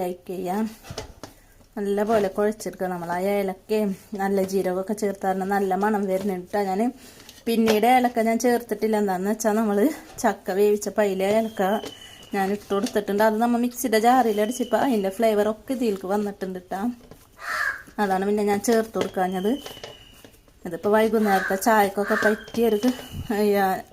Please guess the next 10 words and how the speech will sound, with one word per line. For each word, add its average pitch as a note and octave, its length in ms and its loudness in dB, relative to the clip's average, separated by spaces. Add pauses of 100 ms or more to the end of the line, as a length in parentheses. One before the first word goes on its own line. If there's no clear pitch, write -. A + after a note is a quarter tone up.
(280)
സ്നാക്കാണ്. G3+ 640 0 (840)
നല്ല F3 160 -6 (140)
ടേസ്റ്റാണ്. A#3 640 2 (840)
നാടൻ F#3 440 2 (600)
ഒരു A3+ 140 4 (260)
പലഹാരമല്ലേ G3+ 680 2
ഇത്. F#3 100 -4 (640)
ഇപ്പൊ F3+ 200 -8
ചക്ക A3 240 2 (100)
സീസണാണ്. G3+ 540 -2